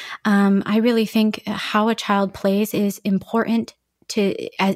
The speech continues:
i-, in terms that it speaks to where that child is at in that moment, right? Children are extremely present and they are going to be expressing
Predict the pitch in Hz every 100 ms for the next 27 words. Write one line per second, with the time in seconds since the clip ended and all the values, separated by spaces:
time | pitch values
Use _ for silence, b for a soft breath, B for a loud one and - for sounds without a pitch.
0 | - 214 - 202 208 - 226 233 202 185
1 | - - - 226 - - 247 196 196 196
2 | 185 190 - - 202 196 185 190 202 -
3 | B B B 240 220 208 196 185 185 185
4 | 165 - B B B 202 190 - - 214
5 | 254 254 247 - 226 226 220 202 202 -
6 | - 180 180 180 - - B B B B
7 | 202 190 190 196 208 214 208 202 196 185
8 | 196 185 190 - - 196 - 196 185